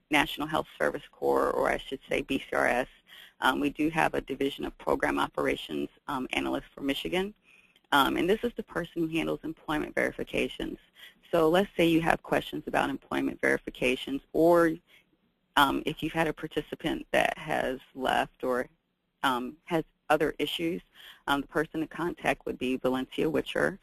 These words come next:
and I put her email address here in addition to her phone number,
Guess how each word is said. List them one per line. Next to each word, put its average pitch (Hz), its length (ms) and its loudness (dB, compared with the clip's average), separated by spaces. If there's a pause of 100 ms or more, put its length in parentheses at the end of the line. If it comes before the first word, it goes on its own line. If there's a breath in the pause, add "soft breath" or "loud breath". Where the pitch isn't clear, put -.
(260 loud breath)
and 135 360 0
I - 140 -10
put - 140 0
her - 200 -6
email 139 300 -2
address 147 340 -2
here 131 540 -2
in 139 160 -8
addition 131 340 -6
to 147 140 -10
her 147 140 -2 (100)
phone 123 160 -4
number, - 380 -4